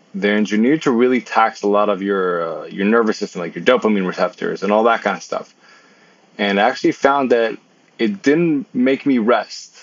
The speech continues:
It actually, like, it didn't really help me, let's call it, heal in a better term. It definitely distracted me and it took my mind off what was going on at work, which there was a positive aspect of it. But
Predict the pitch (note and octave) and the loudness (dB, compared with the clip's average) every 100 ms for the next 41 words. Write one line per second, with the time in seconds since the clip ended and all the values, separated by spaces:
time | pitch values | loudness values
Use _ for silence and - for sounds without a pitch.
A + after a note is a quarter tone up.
0 | - - - A2 A#2+ - D3 C#3 B2 A2+ | -20 -18 -2 2 2 2 2 2 2 0
1 | A#2 A2+ D#3 D#3 C#3+ C#3+ C3+ C3 A#2+ C3+ | -2 2 2 2 2 2 2 0 0 0
2 | C3 B2 A2+ A2+ - A2+ F#2+ - B2+ A2 | 0 -2 -4 -4 -2 -2 -4 -6 -2 -2
3 | - _ _ _ - G#2+ G#2 G#2 G2+ G2 | -4 _ _ _ -2 0 2 2 2 -2
4 | - F2 - _ _ _ _ _ _ _ | -6 -8 -10 _ _ _ _ _ _ _
5 | _ _ _ _ A#2+ A2 A2+ C3 - C#3 | _ _ _ _ 0 2 2 2 2 2
6 | B2 G#2 G#2+ - A#2 - D#3+ F#3+ F#3+ A#2+ | 0 -2 -4 2 0 2 0 0 -4 -2
7 | A2+ A2+ G#2+ G#2+ C3+ C#3+ A#2+ A2 - A2 | -2 -2 -2 0 2 2 2 0 -2 -4
8 | A2+ A2 G#2+ G#2 G2+ G2 B2 E3 - A#2 | -2 0 0 -2 -2 0 0 0 -2 -4
9 | - A#2 A#2 C3 A#2 - _ _ _ _ | -4 -2 2 4 2 -4 _ _ _ _
10 | _ - - A#2+ G#2+ A2 G2+ G#2 - - | _ -10 -2 0 2 0 2 2 0 -2
11 | C3+ D#3+ D#3+ F#3+ - _ _ _ _ _ | 0 0 0 -2 -6 _ _ _ _ _
12 | _ _ A2+ G#2+ | _ _ -2 -2